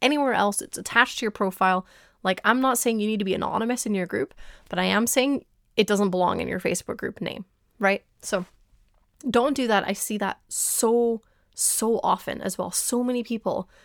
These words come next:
that are like, "I'm struggling to grow my group." And they're like, "Oh, well, what's your name?" And they're, uh, like, "What's your group name? Tell me about it." And they're like, "Oh, my group is called, you know, Jane Doe Coaching." <laughs> I'm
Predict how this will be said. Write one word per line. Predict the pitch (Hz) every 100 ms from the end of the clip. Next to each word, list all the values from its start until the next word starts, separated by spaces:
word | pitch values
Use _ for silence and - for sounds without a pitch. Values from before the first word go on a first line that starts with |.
| _
that | - 214
are |
like, | 220 220
"I'm | 254
struggling | 247 - 269 302 285
to | 294
grow | 262 269
my | 254
group." | 254 262 -
And | 208
they're | 202
like, | 202 202
"Oh, | 233
well, | 233 220
what's | 214 208
your | 247
name?" | 240 277 208
And | 185 190 185
they're, | 208 196 - -
uh, | 220
like, | 208 214 214
"What's | 214
your | 262
group | 220 320 -
name? | 170 180
Tell | 214
me | 233
about | 220 170
it." | -
And | 202
they're | 214
like, | 220
"Oh, | 262 277
my | 254
group | 240 262 277
is | -
called, | - 240 240 - - -
you | 226
know, | 226
Jane | 220 226 262
Doe | 269 262
Coaching." | - 285 285 262 180 208
<laughs> |
I'm | 220